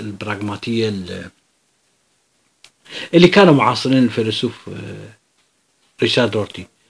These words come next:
مثل، آه، جون ماك، آه،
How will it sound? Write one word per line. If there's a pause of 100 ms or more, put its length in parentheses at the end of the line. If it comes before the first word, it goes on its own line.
(300)
مثل،
آه، (240)
جون (120)
ماك، (300)
آه،